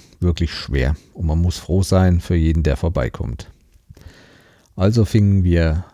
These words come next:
Anfang August an. Es musste einiges am Beton weggestemmt werden, es musste einiges ausgebaggert werden.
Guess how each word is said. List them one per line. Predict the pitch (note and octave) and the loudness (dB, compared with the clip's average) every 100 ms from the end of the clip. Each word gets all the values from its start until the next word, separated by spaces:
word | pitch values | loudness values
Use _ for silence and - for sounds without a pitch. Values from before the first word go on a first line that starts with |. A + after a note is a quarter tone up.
| - | -4
Anfang | F#2 - D#2 | -2 0 -2
August | D#2 D2 G#2 G#2+ - - _ | -2 -4 -2 -2 -4 -10 _
an. | B2+ E3 F#3+ - _ _ - _ _ _ - | -2 0 0 -6 _ _ -20 _ _ _ -6
Es | F#2+ D#2+ | -4 -2
musste | F#2+ F#2 - | -2 -2 -4
einiges | G2+ F#2+ F#2+ E2+ | -2 0 0 -2
am | F2+ D2+ | -2 -2
Beton | D2 C3+ D3 B2+ | 2 2 2 0
weggestemmt | A#2+ A#2 A2 - A2 G2+ | -4 -2 -2 0 0 0
werden, | G2+ G2+ G2 F#2 | 0 2 2 0
es | E2 - | -2 -6
musste | F2+ E2 - | -6 -6 -6
einiges | D#2+ E2+ D#2+ - | -4 -2 -4 -4
ausgebaggert | G#2+ A#2 - G2+ G2+ G2+ G2 | -2 -2 -4 -2 0 0 0
werden. | G2+ G2 F#2 F#2 | 2 2 2 -2